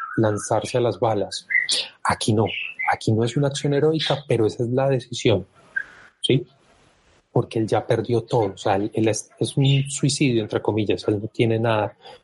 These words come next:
perdió a la hermana, mató a su amigo, no tiene nada. ¿Sí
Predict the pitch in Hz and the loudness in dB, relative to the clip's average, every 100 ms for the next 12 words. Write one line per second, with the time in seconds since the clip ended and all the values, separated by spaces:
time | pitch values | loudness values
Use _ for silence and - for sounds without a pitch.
0 | _ 113 107 98 107 143 147 143 139 117 | _ -2 0 2 2 2 2 0 0 -2
1 | - 101 104 123 139 135 135 - 139 135 | 0 0 2 0 0 0 -2 -2 -2 0
2 | 147 139 131 139 - - - - - _ | 2 2 2 0 -2 -12 -20 -20 -20 _
3 | _ _ _ _ _ _ _ _ _ _ | _ _ _ _ _ _ _ _ _ _
4 | _ _ _ _ _ _ _ - - _ | _ _ _ _ _ _ _ -18 -18 _
5 | _ _ _ _ _ _ _ _ _ _ | _ _ _ _ _ _ _ _ _ _
6 | _ _ _ _ _ _ - - - _ | _ _ _ _ _ _ -16 -16 -20 _
7 | - 135 135 | -4 0 0